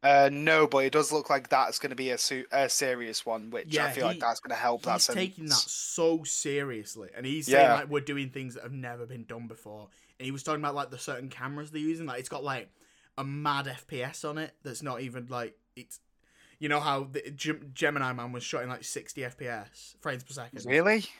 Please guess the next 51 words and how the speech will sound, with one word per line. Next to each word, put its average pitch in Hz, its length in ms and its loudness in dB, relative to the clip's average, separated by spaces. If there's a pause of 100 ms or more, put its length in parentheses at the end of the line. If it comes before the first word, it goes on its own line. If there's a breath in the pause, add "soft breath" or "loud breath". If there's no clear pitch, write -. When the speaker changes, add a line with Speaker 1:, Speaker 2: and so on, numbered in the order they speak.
(180 loud breath)
Speaker 2:
Something 127 260 6
like 160 160 12
Speaker 1:
Why? 104 80 2
Speaker 2:
that. - 120 -4 (220 soft breath)
And 165 160 0
the, 208 100 -4 (300)
c-, 220 120 8 (160)
it 190 120 2
was, 190 180 0
like, 170 220 2
a, - 40 -14 (300)
a, 143 60 -6 (420)
an 147 80 -2
experiment 139 520 -6 (180)
film, 101 380 -12
you 123 120 -14
know, 107 280 -12
they, 117 140 -10
they 123 300 -12
Speaker 1:
I 247 120 8
Speaker 2:
made 254 180 10
a 240 40 4
Speaker 1:
mean, 220 100 -4
Speaker 2:
film 135 140 0
and 131 80 0
Speaker 1:
yeah, 247 80 8
Speaker 2:
then 202 100 6
they 165 60 6
Speaker 1:
but 170 140 6
Speaker 2:
filmed 127 220 -6
it - 120 -12
using 123 260 -8
that. 233 60 10
Speaker 1:
honestly, 226 320 8
you 170 220 0
do, 208 300 2
you 185 140 -6
do 196 260 0
not 170 220 0
need 127 340 -4
sixty 127 400 -4
F 110 160 -4
P 127 120 -2
S 110 140 0
film 107 340 -4
because, 127 560 0
like, 127 160 2
the 131 80 -6
human 165 340 2
eye 143 220 8
can 123 580 -2